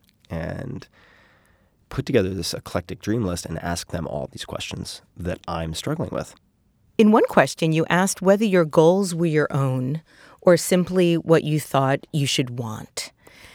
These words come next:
Speaker 2: So
Speaker 1: Yeah.
Speaker 2: what did you discover in that investigation about your goals? Were they yours or, or were they
Speaker 1: No,
Speaker 2: more of an
Speaker 1: a, a,
Speaker 2: obligation?
Speaker 1: a lot of them were not mine. Uh, and I was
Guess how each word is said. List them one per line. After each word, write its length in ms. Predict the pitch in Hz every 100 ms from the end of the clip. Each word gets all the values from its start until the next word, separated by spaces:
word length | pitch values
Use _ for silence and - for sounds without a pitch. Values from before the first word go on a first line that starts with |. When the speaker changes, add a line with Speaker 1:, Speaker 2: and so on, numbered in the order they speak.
| -
Speaker 2:
So 260 | - - 180
Speaker 1:
Yeah. 60 | -
Speaker 2:
what 180 | 175 247
did 180 | 285 294
you 60 | 269
discover 440 | 233 - 175 151
in 120 | 131
that 140 | 135 135
investigation 760 | 139 127 135 - 143 135 - 135
about 380 | 123 143 135 -
your 220 | 143 139
goals? 560 | 139 131 - - - - _ _ _ _ _
Were 120 | 160
they 120 | 165 160
yours 500 | 156 175 233 294 220
or, 400 | 160 156 151 -
or 480 | 165 156 156 147 151
were 200 | - 160
they 280 | 156 160 151
Speaker 1:
No, 200 | 135 147
Speaker 2:
more 160 | 160 156
of 120 | 160
an 60 | -
Speaker 1:
a, 40 |
a, 20 |
Speaker 2:
obligation? 500 | 110 101 101 165 98
Speaker 1:
a 20 |
lot 200 | 95 107
of 160 | 120 107
them 160 | 107 98
were 100 | 82
not 240 | 85 -
mine. 240 | - - - -
Uh, 220 | 90 92 85
and 760 | 92 87 85 82 87 92 - - _ _ _ _ _ _ _ _ _ - - -
I 580 | 95 98 104 101 101 95 - _ _ _ _ - _ -
was 200 | 101